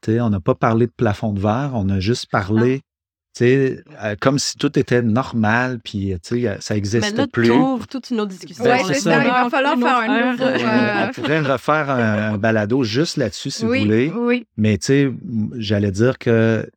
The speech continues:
Speaker 1: moi, je trouve ça fabuleux qu'on puisse, euh, compter sur, euh, des femmes comme vous dans l'écosystème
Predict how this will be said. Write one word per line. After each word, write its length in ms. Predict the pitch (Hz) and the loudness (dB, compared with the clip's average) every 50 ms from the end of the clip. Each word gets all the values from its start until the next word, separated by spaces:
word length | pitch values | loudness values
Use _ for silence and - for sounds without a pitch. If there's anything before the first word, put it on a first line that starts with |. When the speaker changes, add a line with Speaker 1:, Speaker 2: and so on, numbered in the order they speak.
| _ _ _ _ _ - | _ _ _ _ _ -16
Speaker 1:
moi, 280 | - 110 110 107 107 110 | -12 -6 -2 0 0 0
je 80 | - | 0
trouve 180 | - - 120 104 | -2 -4 -4 -4
ça 220 | - - 120 110 | -2 0 0 0
fabuleux 800 | 104 - - - 127 120 110 104 107 104 107 104 104 120 143 151 - _ _ - | 0 -2 -2 0 0 2 2 2 2 4 4 4 4 2 0 -2 -8 _ _ -10
qu'on 140 | - 101 95 | -8 -8 -6
puisse, 360 | - - 113 113 - - - 110 | -4 -2 -2 -2 -2 -2 -4 -2
euh, 220 | 101 95 95 92 | -2 0 -2 -2
compter 320 | 85 - 101 95 87 - 117 | -4 -6 -6 -6 -4 -4 -4
sur, 260 | - - 110 90 90 | -4 -4 -6 -6 -4
euh, 320 | 90 90 90 90 90 90 92 | -6 -4 -4 -4 -6 -6 -6
des 140 | 92 90 | -6 -6
femmes 240 | 87 - 107 104 101 | -6 -4 -4 -4 -2
comme 200 | - - 104 101 | 0 0 0 0
vous 300 | 92 82 95 104 107 117 | 0 0 0 0 0 0
dans 140 | 117 110 98 | 0 -2 -2
l'écosystème 840 | 98 98 - - 104 98 - - - - - 120 113 113 113 123 120 | -2 -4 -4 -4 -6 -6 -6 -6 -6 -2 0 2 2 2 2 0 -2